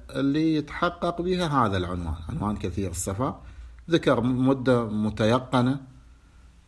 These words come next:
و-، والموارد المشكوكة احتاط بها. هنا كذلك هو راح يتصدى إلى بيان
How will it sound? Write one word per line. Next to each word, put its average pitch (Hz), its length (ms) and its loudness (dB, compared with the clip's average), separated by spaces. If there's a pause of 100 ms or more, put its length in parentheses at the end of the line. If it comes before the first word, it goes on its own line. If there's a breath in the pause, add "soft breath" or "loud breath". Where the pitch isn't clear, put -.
(140 soft breath)
و-، 156 560 0
والموارد 160 640 4
المشكوكة 143 520 2
احتاط 85 380 -2
بها. 80 200 -6 (920 soft breath)
هنا 220 200 4
كذلك 123 600 2 (220)
هو 180 140 4
راح 147 200 6
يتصدى 123 640 2
إلى 110 220 2
بيان 113 520 0